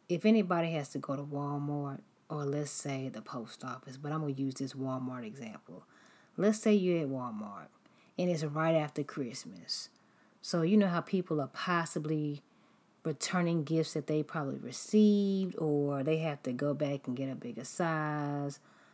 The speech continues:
Something was probably expired, whatever it was.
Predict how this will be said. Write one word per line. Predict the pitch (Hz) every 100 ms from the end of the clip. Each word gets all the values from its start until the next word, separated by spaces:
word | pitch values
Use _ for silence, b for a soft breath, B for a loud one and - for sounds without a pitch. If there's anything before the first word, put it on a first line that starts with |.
| b
Something | - 190 180 151
was | 135
probably | - 135 120 123
expired, | - - - 214 208 202 202 196 190 185 185 - b b b
whatever | 156 160 190 240 247
it | 240 220
was. | 220 170 - - - -